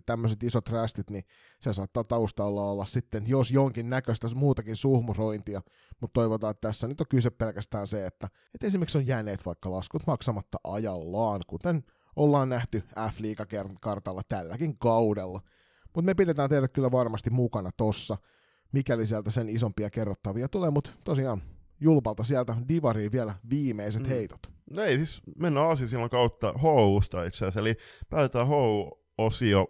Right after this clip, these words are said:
Speaker 2: äh, positiiviseen juttuun, eli ensi kaudeksi, äh, he tulee osallistumaan ilmeisesti T kaksikymmentäyksi S M-sarjaan uudella,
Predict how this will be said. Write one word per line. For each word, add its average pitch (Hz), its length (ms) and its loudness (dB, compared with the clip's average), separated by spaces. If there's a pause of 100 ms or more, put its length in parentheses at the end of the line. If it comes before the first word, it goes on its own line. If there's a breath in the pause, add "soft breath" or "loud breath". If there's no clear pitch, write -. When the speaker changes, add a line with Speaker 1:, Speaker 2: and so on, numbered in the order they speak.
Speaker 2:
äh, 95 100 0 (320)
positiiviseen 113 560 0
juttuun, 101 420 0 (460 soft breath)
eli 107 220 0
ensi 143 220 4
kaudeksi, 110 520 4 (140)
äh, 95 320 2
he 104 180 4 (420)
tulee 107 360 4
osallistumaan 98 680 2
ilmeisesti 90 340 0
T 98 220 2
kaksikymmentäyksi - 560 0 (140)
S - 140 -6
M-sarjaan 92 640 4 (560 soft breath)
uudella, 107 360 8